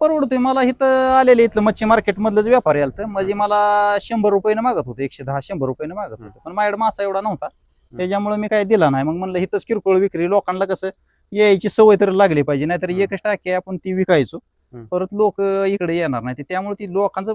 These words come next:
Speaker 1: पाय वळायसाठी
Speaker 2: हम्म.
Speaker 1: तेवढी एक मी टाकी ठेवली, आलं कोण तर मी तेवढं देऊ-, देतोय लोकांना.
Speaker 2: आता या व्यवसायात एक वे-, अं, रिस्क असते, ती म्हणजे मॉर्टॅलिटी होते.
Speaker 1: हो, हो.
Speaker 2: मग त्या मॉर्टॅलिटीचं असा कुठला तुमचा अनुभव आला का, आणि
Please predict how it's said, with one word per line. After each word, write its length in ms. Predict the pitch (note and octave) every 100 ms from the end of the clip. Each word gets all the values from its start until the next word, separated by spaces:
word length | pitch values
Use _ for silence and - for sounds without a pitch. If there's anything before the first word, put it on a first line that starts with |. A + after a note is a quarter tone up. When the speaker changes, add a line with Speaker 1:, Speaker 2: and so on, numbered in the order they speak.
| -
Speaker 1:
पाय 180 | G#3 G#3
वळायसाठी 500 | A3 G#3+ F3 D3 -
Speaker 2:
हम्म. 380 | C4+ _ _ -
Speaker 1:
तेवढी 200 | G3+ F3+
एक 80 | F3
मी 120 | F#3+
टाकी 260 | A3 G#3 C#3
ठेवली, 240 | D3+ B2+
आलं 240 | C3 D3 E3
कोण 200 | F3 F3
तर 160 | F3+
मी 140 | F3+ F#3
तेवढं 320 | G#3 G3 F3+
देऊ-, 220 | G3+ D#3
देतोय 300 | D3+ D3+ G#2 G2 _ _ _ _ _ _ _ C3+
लोकांना. 100 | D3
Speaker 2:
आता 600 | - C#3+ D3 D3 _ B2
या 120 | B2
व्यवसायात 460 | C3 B2+ B2 - -
एक 120 | B2
वे-, 140 | F#3+ A2
अं, 120 | A2+
रिस्क 260 | A#2 - A#2+
असते, 200 | - A2
ती 120 | A#2+
म्हणजे 320 | A#2+ A2+ A#2+
मॉर्टॅलिटी 600 | A#2+ C3 A#2+ B2+ B2+ B2
होते. 260 | A2 - G2
Speaker 1:
हो, 320 | _ - B2+
हो. 140 | A2 G#2+
Speaker 2:
मग 100 | A#2 -
त्या 100 | B2
मॉर्टॅलिटीचं 920 | C3 B2 B2 B2+ B2 A#2 B2 B2 B2 - -
असा 160 | A#2 C3
कुठला 280 | C3+ B2+
तुमचा 280 | B2+ B2+ B2
अनुभव 240 | B2 A#2+ B2
आला 180 | G#2+
का, 140 | G#2
आणि 100 | A2